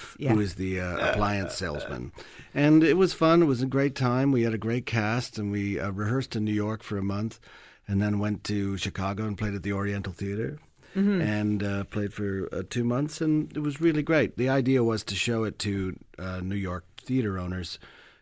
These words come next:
Speaker 2: uh, in hopes that they would buy it and or move it into one of the theaters on Broadway. So it was kind of a bre-, pre-Broadway run. We're still waiting to hear if they're gonna make the, the lu-, the lump, make
Speaker 1: Mm-hmm.
Speaker 2: the jump, the
Speaker 1: Hmm.
Speaker 2: leap and jump
Speaker 1: Mm-hmm.
Speaker 2: to, uh, to Broadway. But,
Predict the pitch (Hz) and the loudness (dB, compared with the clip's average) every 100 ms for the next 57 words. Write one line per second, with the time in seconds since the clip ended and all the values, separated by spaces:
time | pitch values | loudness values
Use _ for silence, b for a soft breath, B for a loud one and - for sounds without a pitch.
0 | - - 180 - - 101 104 - 85 - | -10 -6 -4 -4 -2 -2 -4 -6 -12 -6
1 | 95 92 82 82 92 98 90 - 82 80 | -6 -6 -8 -6 -4 -4 -8 -8 -8 -8
2 | - 92 80 101 104 92 - 95 90 90 | -8 -8 -6 -6 -6 -6 -8 -8 -6 -6
3 | 95 87 90 98 92 85 80 78 90 82 | -6 -8 -8 -8 -8 -6 -6 -6 -6 -6
4 | 76 69 - 110 101 - 127 135 127 - | -8 -6 -4 -4 -6 -4 -2 -2 -2 -2
5 | 120 98 87 95 - - 117 92 98 95 | -2 -2 -4 -6 -6 -2 -2 0 -4 -4
6 | 90 92 95 104 104 98 - 104 92 90 | -4 -6 -4 -4 -4 -6 -6 -4 -4 -4
7 | 87 85 87 95 90 90 90 90 87 - | -6 -6 -6 -6 -8 -10 -8 -8 -8 -10
8 | 85 87 87 _ - 82 - 90 90 90 | -10 -10 -10 _ -12 -12 -10 -10 -8 -8
9 | - 85 82 78 92 135 - - - 196 | -10 -12 -10 -6 -6 -8 -12 -8 0 2
10 | 214 190 135 92 - - B B B B | 4 2 0 -2 -6 -14 B B B B
11 | B - 202 165 - - 92 87 85 76 | B 0 4 4 2 -4 -4 -4 -4 -6
12 | - - - 196 208 247 147 92 87 87 | -8 -14 -2 4 6 6 4 0 -2 -4
13 | - 90 87 85 - - - 71 90 98 | -6 -4 -4 -6 -10 -18 -18 -10 -6 -4
14 | 98 127 139 131 | -2 -2 -2 -4